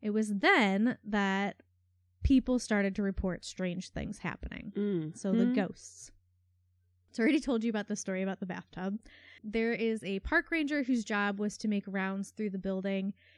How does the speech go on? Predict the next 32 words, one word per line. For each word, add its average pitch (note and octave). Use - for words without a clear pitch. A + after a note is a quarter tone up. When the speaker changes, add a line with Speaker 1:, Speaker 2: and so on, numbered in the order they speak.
Speaker 1:
and G3+
he G#3+
said G#3
he A3
heard G3+
a G3
woman F#3+
laughing F#3+
loudly G#3
as G#3
he A3
climbed G3
the G3
circular F#3
staircase F#3
from G3+
the F#3
resort's F#3
main F#3
lobby F3
to F#3+
the G3
second -
floor. F#3
And G#3+
at G#3+
the G#3
same D4
time, G#3
the G3
hallway A#3
got, F#3